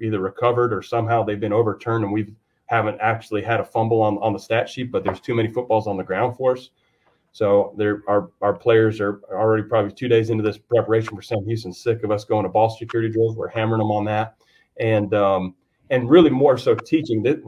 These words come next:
the, the reason that the football came out in this situation, you fumble, is because of X, Y, Z, showing them the things on tape and, and not just out there screaming banshees, but trying to, um, uh, emphasize it and show 'em this is the reason why the ball's coming out,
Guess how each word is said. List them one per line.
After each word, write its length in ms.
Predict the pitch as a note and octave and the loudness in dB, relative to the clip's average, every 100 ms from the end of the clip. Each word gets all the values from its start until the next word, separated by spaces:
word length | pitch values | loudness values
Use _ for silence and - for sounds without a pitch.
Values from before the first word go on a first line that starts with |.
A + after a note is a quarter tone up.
| A#2 - | -18 -14
the, 80 | - | -10
the 100 | G#2 | -6
reason 300 | G#2 C#3+ B2+ | 0 0 0
that 60 | A2+ | -4
the 60 | G#2+ | -4
football 380 | C#3 B2+ A2 | -6 0 -2
came 240 | - A2+ G#2+ | 0 -6 0
out 140 | D#3 | -2
in 60 | G#2+ | -2
this 120 | - | -8
situation, 460 | A2+ G#2+ A2 A2 G2+ | -8 -2 -2 -2 -6
you 60 | |
fumble, 220 | B2+ C#3 | -4 -2
is 80 | A#2 | -4
because 520 | G#2 G2+ A2+ G#2 - _ _ _ _ - | -8 -6 -4 -4 -8 _ _ _ _ -12
of 160 | F#2+ | -2
X, 220 | A2+ A2+ | -2 0
Y, 160 | G#2 G2 | -2 -2
Z, 160 | A2 A2 | -2 -6
showing 280 | - A2+ | -2 -2
them 120 | A2 G2+ | 0 -4
the 80 | |
things 280 | - A2 G#2+ | -6 -4 -4
on 160 | F#2+ F#2 | -4 -6
tape 360 | - G#2+ G#2+ | -4 -2 -4
and, 180 | F2+ F2+ _ _ _ - | -8 -10 _ _ _ -10
and 100 | G2+ | -2
not 160 | G#2+ - | -2 -4
just 180 | F#2+ | -4
out 180 | G#2 G2+ | -2 -2
there 120 | G2 | -6
screaming 420 | F#2 - A2+ G2+ F2+ | -10 -4 -2 -2 -2
banshees, 360 | A2+ A#2+ F#2+ F#2 | -2 -2 -8 -10
but 120 | F#2 | -8
trying 340 | - G#2 G#2 G2+ | -2 0 0 -4
to, 260 | G#2 F#2 - _ _ _ _ - - | -8 -8 -12 _ _ _ _ -12 -4
um, 420 | G2 F2+ D#2+ - _ | -2 -2 -6 -12 _
uh, 180 | - D#2 - | -12 -12 -4
emphasize 540 | A#2 B2 A2+ A#2 A2+ | -4 -4 -2 2 2
it 60 | A2 | -2
and 80 | F2+ | -8
show 200 | C3 A#2 | -2 0
'em 140 | G2+ | 0
this 160 | A#2 B2 | -2 -4
is 100 | G#2 | -4
the 100 | G2+ | -2
reason 220 | A2 G#2 | -2 0
why 120 | G2+ | -4
the 60 | F#2+ | -2
ball's 280 | G2+ G#2 - | 0 0 0
coming 260 | G2+ F#2+ | -8 -2
out, 280 | G#2 F#2+ | -2 -2